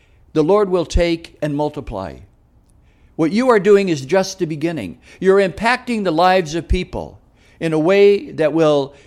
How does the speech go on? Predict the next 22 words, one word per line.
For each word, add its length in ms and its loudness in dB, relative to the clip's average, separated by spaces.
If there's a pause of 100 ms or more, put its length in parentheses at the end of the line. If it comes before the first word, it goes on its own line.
(140)
enhance 640 -4
their 220 -4
future 540 -8
and 180 -8
their 120 -4
lives. 400 -2 (180)
Give 240 2
them 180 0
a 60 -6
sense 320 -6
of 100 -6
hope. 400 -4 (1080)
So 180 -6
today, 600 0 (840)
as 220 -4
you 160 -4
celebrate 680 -4
this 180 -6
second 400 -8
Sunday 340 -4
of 100 -6
Advent, 480 -8